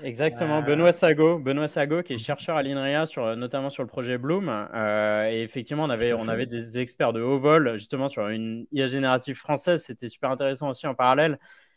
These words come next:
Speaker 1: Et, euh, t'as interviewé aussi Olivier Reynaud, euh, de, de Ave, qui était sur, euh, on
Speaker 2: Bien
Speaker 1: avait
Speaker 2: sûr.
Speaker 1: organisé un demo space, euh, sur, pour l'événement, pour nos décideurs publics qui étaient présents.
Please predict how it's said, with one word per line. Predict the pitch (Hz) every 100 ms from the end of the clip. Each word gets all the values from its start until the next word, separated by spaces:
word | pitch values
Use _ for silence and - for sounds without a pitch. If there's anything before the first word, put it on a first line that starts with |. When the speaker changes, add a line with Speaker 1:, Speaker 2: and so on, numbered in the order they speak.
| _
Speaker 1:
Et, | 127 151
euh, | 127 113
t'as | 131
interviewé | 123 139 139 143 147
aussi | -
Olivier | 151 139 135 139
Reynaud, | 151 175 185 151
euh, | 117 117 120 120
de, | 123 120
de | 120 135 156
Ave, | 180 185 123 113
qui | 131
était | 113 151
sur, | - 113
euh, | 110 117 117
on | 120
Speaker 2:
Bien | 123
Speaker 1:
avait |
Speaker 2:
sûr. | 135
Speaker 1:
organisé | 127 123 151
un | 120
demo | 131 151 156
space, | - 160 147 - - _ _ _ -
euh, | 107 107 104
sur, | - 131 120
pour | 135
l'événement, | 127 123 135 170
pour | 170 139
nos | 131
décideurs | 127 127 135 131 -
publics | 139 143 -
qui | 127
étaient | 123
présents. | - 123 127 180 175